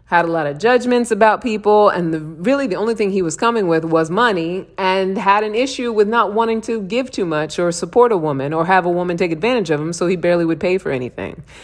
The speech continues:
And so, of course, it was very hard to match him. He didn't end up sustainably with anybody, and I would imagine, it's been months since I last dealt with him, so, 'cause I'm not matchmaking anymore, but I would imagine that he's probably still single at this time.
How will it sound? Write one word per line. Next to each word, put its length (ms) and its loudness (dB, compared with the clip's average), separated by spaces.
And 140 0
so, 400 8
of 180 -2
course, 680 2
it 120 -6
was 140 -10
very 260 0
hard 260 2
to 40 2
match 380 0
him. 420 -4
He 180 -6
didn't 520 -4
end 200 -2
up 100 4
sustainably 800 2
with 300 4
anybody, 760 2
and 380 -2
I 140 2
would 320 -2
imagine, 560 2
it's 140 -2
been 180 2
months 540 2
since 240 -2
I 100 6
last 320 2
dealt 160 6
with 160 0
him, 180 0
so, 160 -4
'cause 220 -8
I'm 140 -2
not 160 -2
matchmaking 560 -2
anymore, 300 0
but 120 2
I 60 6
would 100 0
imagine 460 0
that 100 2
he's 120 -4
probably 260 0
still 260 -2
single 400 0
at 240 0
this 180 -2
time. 580 -8